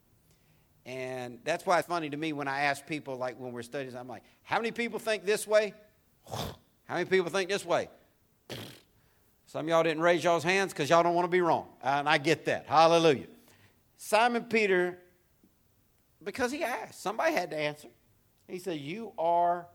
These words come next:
the Messiah, comma." Great study right there. You wanna study something?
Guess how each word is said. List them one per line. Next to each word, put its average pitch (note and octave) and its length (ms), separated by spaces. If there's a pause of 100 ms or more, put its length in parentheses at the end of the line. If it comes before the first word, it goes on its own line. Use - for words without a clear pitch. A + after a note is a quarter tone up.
(160)
the C#3+ 140
Messiah, B2 580 (400)
comma." A2+ 400 (400)
Great B2+ 460 (800)
study A2 400
right G#2 200
there. F#2+ 140
You G#2+ 200
wanna A#2 180
study C#3 280
something? C#3+ 340